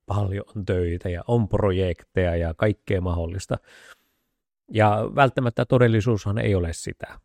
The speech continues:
aina. Elikkä voi ollakin, että kalenteri on aivan tyhjä, mut silti tunnen sitä kiirettä.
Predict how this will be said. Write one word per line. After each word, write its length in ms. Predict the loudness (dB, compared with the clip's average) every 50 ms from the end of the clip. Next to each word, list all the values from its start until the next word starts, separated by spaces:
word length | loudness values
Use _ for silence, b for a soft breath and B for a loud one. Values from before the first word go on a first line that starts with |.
| _ -8
aina. 460 | -6 -6 -6 -6 -8 -10 -12 -16 -20 _ _ -10
Elikkä 460 | -8 -8 -8 -8 -6 -4 -4 -4 -6
voi 320 | -8 -4 -2 0 2 2 2
ollakin, 400 | 2 2 2 0 -2 -2 -2 -2
että 320 | -2 -4 _ -8 -8 -8 -10 _ _ _
kalenteri 420 | -8 -6 -4 -4 -4 -4 -6 -6
on 120 | -6 -6 -6
aivan 280 | -6 -6 -6 -6 -4
tyhjä, 420 | 0 2 2 2 2 0 -2 -4 -6 -8 _ _ _ _ _ _
mut 180 | -6 -6 -6 -2
silti 520 | 0 0 2 2 0 0 -2 -6 -6 -8 _ _ _ _ _ _
tunnen 320 | -4 -2 -2 -2 -4 -6
sitä 280 | -6 -8 -8 -8 -8 -8 -10 _ _
kiirettä. 600 | -6 -4 -4 -4 -6 -8 -10 -14 _ _ -12 -12